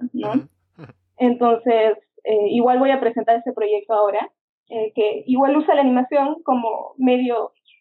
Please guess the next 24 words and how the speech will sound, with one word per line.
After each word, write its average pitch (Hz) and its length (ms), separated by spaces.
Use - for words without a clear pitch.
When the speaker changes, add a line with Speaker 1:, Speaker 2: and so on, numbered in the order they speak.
Speaker 1:
general, 226 540
pero 220 440
se - 100
adentra 233 380
en, - 300
en, - 260
en 233 180
una 240 140
aplicación, 233 540
por 214 100
ejemplo, 214 280
necesito, 208 500
eh, - 240
como 208 180
te 208 80
digo, 208 360
un, 254 80
un 233 120
programador, 233 800
gente 233 260
que 208 120
sepa 220 240
tres 214 200
D, 233 360